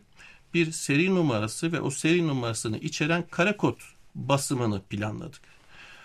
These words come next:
Bunun için önce teknolojik altyapımızı iyileştirdik. Ee, üretim aşamasında lazerle üzerine seri numarası kare kod basabilen sistemimizi kurduk.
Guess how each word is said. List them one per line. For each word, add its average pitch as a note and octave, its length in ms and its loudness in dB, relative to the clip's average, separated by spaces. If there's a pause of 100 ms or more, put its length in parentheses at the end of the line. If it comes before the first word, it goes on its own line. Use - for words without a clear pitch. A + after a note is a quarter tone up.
(180)
Bunun F#3+ 220 6
için F#3+ 260 0
önce F3 380 2
teknolojik D#3+ 640 2
altyapımızı B2+ 920 0 (200)
iyileştirdik. A2+ 880 0 (380)
Ee, A#2+ 280 0 (380)
üretim C#3+ 380 4
aşamasında C3+ 1120 0
lazerle B2 680 2
üzerine B2 640 -2
seri B2+ 360 0
numarası B2 340 -4
kare A#2+ 220 -2
kod B2 220 -4
basabilen A#2+ 500 -2
sistemimizi A2+ 720 -2
kurduk. D#3 460 0